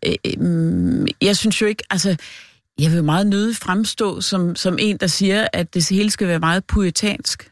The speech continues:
og at det seksuelle ikke må være en del af forholdet mellem mand, mænd og kvinder. Selvfølgelig må det det. Og selvfølgelig er det det. Men det er klart, at, at jeg tror da også, at yngre kvinder,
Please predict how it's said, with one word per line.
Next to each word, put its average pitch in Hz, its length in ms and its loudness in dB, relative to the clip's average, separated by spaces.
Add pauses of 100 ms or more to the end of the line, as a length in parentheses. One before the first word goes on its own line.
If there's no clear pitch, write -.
og 185 220 2
at 165 140 -2
det 165 100 0
seksuelle 196 560 0
ikke 196 180 0
må 202 100 2
være 175 200 2
en 165 140 2
del - 440 0
af 151 360 0
forholdet 185 420 2
mellem 175 220 2
mand, 175 220 2
mænd 196 280 2
og 185 80 0
kvinder. 196 260 0
Selvfølgelig 196 360 0
må 196 60 2
det 175 120 0
det. 190 120 0 (640)
Og - 80 2
selvfølgelig 196 380 2
er 175 120 0
det 220 160 -2
det. 143 140 2 (800)
Men 202 160 2
det 196 140 0
er 175 100 0
klart, - 520 -2
at, 180 340 -2
at 170 220 0 (140)
jeg 180 180 2
tror 196 200 -2
da 170 60 2
også, 196 260 0
at 190 140 -2 (100)
yngre 226 280 2
kvinder, 190 400 0